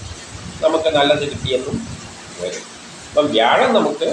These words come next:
ഉത്രം, ഉത്രാടം നക്ഷത്രക്കാർക്ക് കുറച്ച് മോശം സ്ഥാനത്തേക്കാണ് മാറിയിരിക്കുന്നത്. ഇതാണ്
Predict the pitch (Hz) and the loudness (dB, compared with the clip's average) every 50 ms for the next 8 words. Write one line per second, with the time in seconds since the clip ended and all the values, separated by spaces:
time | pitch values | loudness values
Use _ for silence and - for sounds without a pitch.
0 | - - 143 139 - - 208 214 214 196 175 170 175 175 170 165 165 160 151 - | -2 -4 -6 -4 0 2 2 4 4 2 2 2 4 4 6 6 6 4 4 2
1 | - - - 143 139 - 139 127 131 - 147 139 131 - - - 123 117 113 117 | 2 0 -2 -2 0 2 2 2 2 2 -2 -2 -2 -2 -4 -6 -4 -2 -2 0
2 | 117 117 - - - 117 107 107 107 107 - - - - 90 90 - 78 - - | -2 -2 -6 -4 -2 -2 0 0 -2 -4 -8 -10 -8 -4 -4 -2 -2 -2 -4 -8
3 | - - - - - - - - - - - 95 92 90 87 85 80 76 78 - | -8 -12 -14 -14 -14 -16 -16 -16 -16 -14 -8 -4 -2 -2 0 -2 -4 -6 -8 -10
4 | - - - - - - - - - - - - - - - - - - - - | -10 -10 -10 -8 -6 -6 -6 -6 -8 -14 -14 -14 -14 -14 -14 -14 -14 -14 -14 -12
5 | - - - - - - - 120 170 175 170 160 139 147 | -14 -14 -14 -14 -12 -8 -2 2 4 4 6 6 6 4